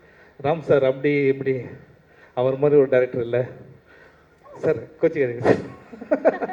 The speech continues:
அவ்வளோ சொன்னாங்கல்ல. So, ராம் சார் வந்து என்னோட ஷூட்டிங் எக்ஸ்பீரியன்ஸ், நான் படத்தை பத்தி பேசல. So, ஃபர்ஸ்ட் டே ஷூட்டிங் போறேன். ஆ, "நாளைக்கு ஷூட்டிங்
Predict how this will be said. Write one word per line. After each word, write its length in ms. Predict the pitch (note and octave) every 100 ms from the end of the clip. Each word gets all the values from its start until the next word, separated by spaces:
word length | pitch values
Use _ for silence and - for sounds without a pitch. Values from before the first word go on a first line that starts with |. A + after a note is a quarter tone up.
| - - - - - -
அவ்வளோ 180 | D3+ F3
சொன்னாங்கல்ல. 600 | D#3+ E3+ D#3+ D3+ C3+ C3+
So, 180 | A#2 C3+
ராம் 260 | C#3+ A3 A#3
சார் 240 | G3+ F3
வந்து 560 | D3 D3+ G#3 D3+ B2 G2+ - _ _ _ - _ _ _ _ _
என்னோட 220 | F#3 F3 D#3
ஷூட்டிங் 320 | G3 F#3 D#3
எக்ஸ்பீரியன்ஸ், 460 | C3+ - E3+ C#3 -
நான் 120 | A#2+
படத்தை 260 | C#3 D#3+ E3+
பத்தி 180 | D3 E3
பேசல. 440 | C3 A#2+ A#2+ F#3 A3 - _ _ - - -
So, 80 | D#3+
ஃபர்ஸ்ட் 300 | E3+ F3 B3
டே 320 | G#3+ E3+ C#3+
ஷூட்டிங் 360 | C3 F#3+ F3+ C3+
போறேன். 320 | B2+ C#3+ G#3+ - _ _ _ _ _ _ _ _ _ -
ஆ, 200 | E3+ E3+
"நாளைக்கு 380 | D#3 F#3+ F#3+ F3
ஷூட்டிங் 340 | - E3 A#2